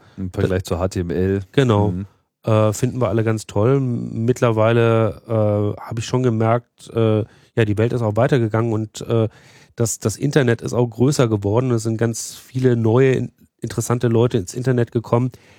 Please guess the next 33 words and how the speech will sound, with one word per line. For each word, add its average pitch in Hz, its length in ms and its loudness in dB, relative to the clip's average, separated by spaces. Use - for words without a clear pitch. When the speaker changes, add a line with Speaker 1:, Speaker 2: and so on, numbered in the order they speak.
Speaker 2:
die 117 60 -2
das 95 180 2
schrecklich - 480 -2
finden, 98 640 -2
ähm, 98 580 -2
was, - 300 -4
äh, 98 640 0
diese 101 320 -2
Wiki-Syntax 98 580 -2
angeht 110 380 0
und 104 180 -6
denen 107 180 2
das 104 140 0
immer 143 220 2
noch 135 180 -2
zu 127 140 0
kompliziert 117 600 -2
ist 104 140 -6
und 92 120 -10
auch 98 100 -10
zu - 140 2
Recht - 400 -4
kompliziert 87 580 -8
Speaker 1:
Ja, 139 100 4
die 117 80 2
Speaker 2:
ist. 110 60 4
Speaker 1:
auch, 117 100 2
sagen 120 200 2
wir 123 80 2
mal, 123 80 0
auch 117 60 -2
schon 123 200 -2
ganz, 127 240 -2